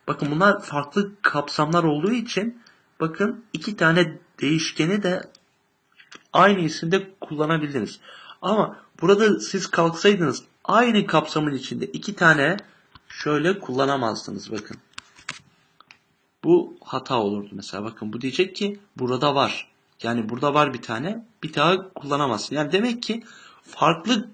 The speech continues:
kapsamların içinde aynı isimli iki değişken kullanabiliriz. Ama ikisi de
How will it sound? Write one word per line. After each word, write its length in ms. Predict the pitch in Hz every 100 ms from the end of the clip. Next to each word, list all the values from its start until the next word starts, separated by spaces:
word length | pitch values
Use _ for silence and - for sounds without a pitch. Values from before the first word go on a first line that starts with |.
| _
kapsamların 800 | - 156 151 - 151 139 127 104 -
içinde 600 | 160 - 180 170 208 233 - - _ _ - _ - - -
aynı 320 | 160 208 208
isimli 480 | - 151 - 139 127
iki 320 | - - 190
değişken 600 | 170 156 - 190 214 - _ - -
kullanabiliriz. 640 | 139 151 185 185 143 - - - -
Ama 440 | 160 185 117 - _ _ _
ikisi 540 | 156 156 202 - 220 180
de 340 | 156 - -